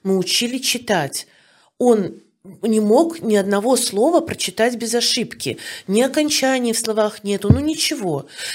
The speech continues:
И поэтому, э, ну что с него требовать? Да, он несет двойки, тройки. Так что ж ему, еще больше психику испортить? Э, сказать ему, что... То есть мы,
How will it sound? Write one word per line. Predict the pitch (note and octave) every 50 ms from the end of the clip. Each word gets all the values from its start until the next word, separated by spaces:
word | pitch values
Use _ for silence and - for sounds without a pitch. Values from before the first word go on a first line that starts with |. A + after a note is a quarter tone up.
| - -
И | F#3+
поэтому, | F3+ - A3 A#3+ C#4 C#4 C#4 C#4 C4 B3+ B3+ B3 B3 A#3+ - - - - - _ _
э, | -
ну | C#3+ G3 G3 E3+ D#3+ C#3 A#2+ F3 A#3+ A#3+ A3+
что | A#3 - - C#4
с | C4+ C4+ -
него | C#4+ C#4+ C#4 D4 D4+
требовать? | D4+ - E4 E4 D#4 - F3 D#3+ - - - - - - - _ _
Да, | E3 G3 G#3+ A#3+ D4+
он | E4 D#4+ C4+ A3+
несет | G#3 F#3+ - - - B3 C#4 A#3
двойки, | F3+ F3 E3+ F#3+ A3 A#3+ A#3+ - C#4+
тройки. | C4 - C4+ C4+ B3+ G#3 - - - - D3+ - - - - _ _
Так | F3+ - -
что | - - - - B3
ж | A#3 - - F3
ему, | E3+ E3 D#3+ D#3 - - - - - -
еще | G3+ - - A#3
больше | A3+ C4 D4+ D4+ - C#4
психику | C4 - - F#4 F4+ - E4 D#4+ - A3+
испортить? | G#3+ G#3 - - - F3+ E3 E3 E3 - E3 D#3 D#3+ - - - - - - -
Э, | - - F#3 F#3 F#3 F#3 F3+ E3+ F3 F#3+ F#3+
сказать | - - A#3 A#3 B3 A#3+ A#3+ -
ему, | A3 A3+ A3+
что... | - - -
То | - B3+
есть | B3+ - -
мы, | C4 D#4 E4 D4 -